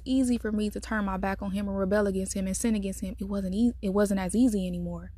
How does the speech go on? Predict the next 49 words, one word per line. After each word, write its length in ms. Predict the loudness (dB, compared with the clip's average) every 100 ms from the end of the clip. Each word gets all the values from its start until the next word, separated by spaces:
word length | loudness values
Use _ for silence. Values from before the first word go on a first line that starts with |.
| -16 -18 -16 -6
I 60 | -2
started 280 | 0 0 0
to 60 | -2
become 360 | -4 -2 -4
convicted. 520 | -2 2 2 2 -2
I 100 | -2
started 340 | -2 -2 -2 -2
to 140 | -4 -6 -10 -10 0
know, 240 | 2 2
"Okay, 320 | 2 0 -2 -2
no, 200 | -2 -2
I 120 | -4
can't 260 | -6 -4
do 140 | -2 -2
this." 320 | -4 -8 -10 -14 -2
My 200 | 4 6
love 360 | 6 4 4 2
for 160 | 0
him 200 | -2 -2
started 340 | -2 0 0 0
to 220 | 0 0 -2 -14 -2
begin 360 | 0 2 2 2
to 180 | 0 0
develop. 580 | 0 2 2 2 0 -4
I 80 | -4
started 280 | -2 0
to 60 | 0
develop 420 | 2 2 2 0
a 40 | -2
love 380 | 0 2 2
for 160 | 0 -6
God 340 | -4 -4 -4
where 140 | -4 -2
I 140 | 0 2
didn't 220 | 2 2
want 160 | 2
to 80 | 0
just, 260 | 0 -2 -2 -10 -18 0
him 200 | 4 4
to 80 | 4
just 220 | 2 4
love 240 | 2 4
me. 140 | 2 2
I 100 | 2
wanted 240 | 0 -2
to 80 | -2
love 280 | 0 0 0
him 180 | -4 -2
back. 480 | -2 -4 -6 -16